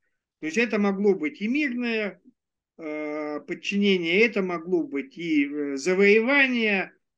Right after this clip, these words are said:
то есть по-разному мог протекать процесс. Поэтому, если говорить о политической составляющей, то, ну, такой удобный,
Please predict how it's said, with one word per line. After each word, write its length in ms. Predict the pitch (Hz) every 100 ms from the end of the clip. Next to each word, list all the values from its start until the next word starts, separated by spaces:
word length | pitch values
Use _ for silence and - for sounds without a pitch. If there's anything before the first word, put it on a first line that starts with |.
| _ _
то 80 | 180
есть 380 | 185 - - 202 165 202 220 190
по-разному 540 | 202 240 254 185 170 165
мог 240 | 165 -
протекать 560 | 156 156 - - 156 - _ _ -
процесс. 540 | 180 190 165 120 - _ _ _ _ _ -
Поэтому, 420 | 202 214 233 240
если 340 | 262 240 233
говорить 520 | 208 226 233 233 208
о 60 | 220
политической 720 | 226 233 226 294 277 - 190
составляющей, 1200 | - 175 - 190 185 165 139 131 - 147 139 135 _
то, 480 | 220 233 233 240 233
ну, 640 | 226 214 208 240 269 254
такой 380 | 202 202 254 226
удобный, 600 | 208 262 262 196 160 135